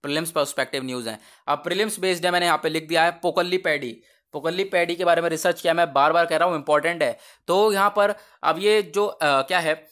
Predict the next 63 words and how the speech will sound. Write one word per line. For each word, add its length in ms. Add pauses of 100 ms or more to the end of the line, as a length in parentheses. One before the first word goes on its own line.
(420)
देखोगे 300
सेंट्रल 440
केरला 320
में 140
जो 100
है 160
उगल-, 320
उगाई 380
जाती 300
है 100
पोकल्ली 400
पैडी, 340
जितने 280
भी 120
धान 320
हैं 160
पोगल-, 340
पोकल्ली, 500 (300)
ये 160
क्या 180
होता 240
है, 400 (120)
जो 180
पोकल्ली 440
क्यों 160
कहा, 160
कहा 260
गया 140
है 60
नाम 240
इसे, 220 (240)
इसकी 240
एक 120
खासियत 420
है। 60
क्या 180
खासियत 340
है? 60
क्योंकि 260
एक 120
जो 120
ग्रो 300
होती 300
है, 160
इसकी 220
जो 120
हाइट 360
होती 180
है 60
up 60
to 200
टू 100
मीटर, 300
दो 240
मीटर 300
की 80
इसकी 240
हाइट 320
हो 100
जाती 280
है, 80
ठीक 200
है, 160